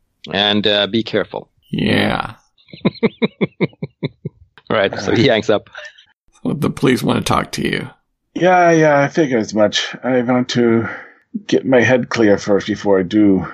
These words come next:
Speaker 3: They were using, it looks like, twenty millimeter rounds. They, they blew away the wall. The wall was gone.
Speaker 2: I think it would be good to get you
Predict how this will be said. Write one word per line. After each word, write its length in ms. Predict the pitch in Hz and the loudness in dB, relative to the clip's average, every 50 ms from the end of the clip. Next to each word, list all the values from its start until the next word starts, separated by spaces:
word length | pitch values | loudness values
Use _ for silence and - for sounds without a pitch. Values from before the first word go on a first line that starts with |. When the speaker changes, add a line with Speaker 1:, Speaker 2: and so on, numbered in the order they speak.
| - - - _ _ _ _ | -14 -16 -18 _ _ _ _
Speaker 3:
They 80 | - 139 | -2 0
were 80 | 143 131 | 0 0
using, 420 | 120 117 135 147 139 117 127 131 | 2 2 2 2 2 2 0 -2
it 60 | 135 | -2
looks 180 | 143 135 - - | -4 -6 -2 0
like, 240 | 135 123 110 - _ | 0 0 0 -2 _
twenty 320 | - - 143 135 127 123 | -4 0 2 4 4 6
millimeter 460 | 120 123 123 123 120 120 117 113 110 | 6 4 4 4 4 4 4 2 2
rounds. 720 | 95 104 110 113 117 113 107 98 95 80 - - - - - _ _ _ _ _ _ - | 2 2 4 4 4 4 2 2 0 0 -2 -4 -6 -8 -12 _ _ _ _ _ _ -6
They, 180 | 135 143 151 | -4 -2 -2
they 220 | 156 151 147 151 151 | 0 2 2 2 2
blew 380 | - - 156 156 190 190 175 | 2 2 4 6 6 6 6
away 380 | 156 143 127 120 139 143 135 123 | 6 4 4 2 2 2 0 0
the 220 | 101 90 123 120 107 | 0 0 2 2 2
wall. 640 | 101 95 95 113 123 117 98 87 78 71 71 - _ _ _ _ _ _ _ - | 2 2 2 2 4 4 4 2 0 -2 -6 -16 _ _ _ _ _ _ _ -2
The 140 | 147 143 | -2 -2
wall 340 | 127 107 127 139 135 123 104 | 0 0 2 2 2 2 0
was 200 | 95 101 90 - | -4 -8 -10 -10
gone. 640 | - - _ - - 135 135 120 98 80 71 69 - - - - _ _ _ _ _ _ _ _ - | -14 -12 _ -4 0 2 2 2 0 -2 -6 -10 -14 -16 -20 -20 _ _ _ _ _ _ _ _ -6
Speaker 2:
I 80 | - 156 | -6 -4
think 280 | - - 156 147 - | -2 -4 -4 -2 0
it 60 | 143 | 0
would 140 | 123 127 113 113 | 2 2 2 2
be 80 | 127 | 2
good 280 | - - 131 139 123 104 | 2 2 2 0 2 2
to 80 | - - | 0 0
get 200 | 101 110 - - | 0 0 -2 -2
you 340 | 107 - 110 - - - | -2 0 0 0 0 -2